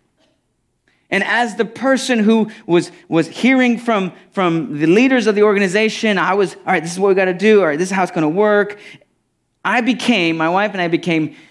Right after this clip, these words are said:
middle management. Middle management's hard because middle management has people above you saying, "This is what we need." And we have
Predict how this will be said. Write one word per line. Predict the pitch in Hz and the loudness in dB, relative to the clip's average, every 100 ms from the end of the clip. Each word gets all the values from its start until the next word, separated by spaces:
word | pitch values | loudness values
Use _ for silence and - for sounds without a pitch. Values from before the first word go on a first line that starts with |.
| _ | _
middle | - 139 156 151 | -4 0 0 0
management. | 131 127 110 92 87 - - _ _ _ _ _ _ _ _ _ _ _ _ _ | 0 -2 -4 -10 -20 -20 -20 _ _ _ _ _ _ _ _ _ _ _ _ _
Middle | 131 147 | -10 -8
management's | 190 156 151 139 139 139 | -4 -4 -4 -4 -6 -8
hard | 147 208 185 - - 147 _ _ _ _ _ _ _ _ _ _ _ _ _ - | -12 -10 -10 -14 -20 _ _ _ _ _ _ _ _ _ _ _ _ _ _ -12
because | 131 | -8
middle | 123 196 202 | -4 -2 0
management | 147 139 139 156 | 0 -2 -4 -6
has | 135 139 135 - | -4 -6 -8 -14
people | 151 123 143 | -12 -10 -10
above | 127 208 196 | -2 -2 -2
you | 175 139 | -4 -4
saying, | 139 147 131 | -4 -4 -2
"This | 151 151 | -4 -8
is | 156 | -6
what | 143 | -2
we | 156 | 0
need." | 170 226 214 151 131 120 - - - | 0 2 2 2 0 -4 -16 -20 -4
And | 151 | 0
we | 151 | 2
have | 151 143 | 0 -4